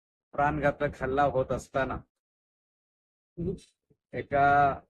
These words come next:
सामान्य रिक्षावाल्यानं त्या ठिकाणी धाडसानं,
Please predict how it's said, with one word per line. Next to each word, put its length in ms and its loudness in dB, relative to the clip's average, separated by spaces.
सामान्य 640 -2
रिक्षावाल्यानं 1120 0
त्या 140 4
ठिकाणी 540 -2
धाडसानं, 680 -2